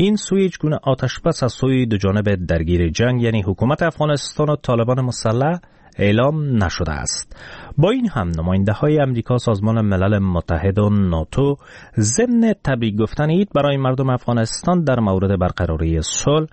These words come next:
ابراز امیدواری کردند. جان بس، سفیر ایالات متحده در کابل، می‌گوید فرصت برای برقراری صلح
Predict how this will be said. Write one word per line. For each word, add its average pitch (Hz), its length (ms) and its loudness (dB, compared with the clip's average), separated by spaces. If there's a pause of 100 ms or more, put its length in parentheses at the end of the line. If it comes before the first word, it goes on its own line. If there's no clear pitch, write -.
(340)
ابراز 151 380 0
امیدواری 95 640 0
کردند. 78 680 -4 (380)
جان 110 240 2
بس، 95 220 -2
سفیر 90 240 0
ایالات 87 400 2
متحده 85 520 0
در 98 220 0
کابل، 104 280 0
می‌گوید 156 440 0
فرصت 208 400 -2
برای 180 260 2
برقراری 143 680 0
صلح 202 420 -2